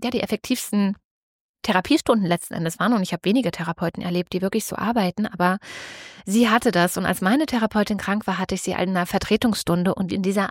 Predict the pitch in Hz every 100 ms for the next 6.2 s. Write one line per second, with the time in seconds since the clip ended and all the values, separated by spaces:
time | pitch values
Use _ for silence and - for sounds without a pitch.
0 | - - 208 240 277 277 294 - 196 -
1 | - 156 160 156 175 180 - 190 196 190
2 | - 185 - 220 226 208 185 180 190 -
3 | 185 240 - - - - - - - 320
4 | - 349 349 - 349 370 339 233 240 202
5 | 208 214 220 226 240 - - 160 165 175
6 | 175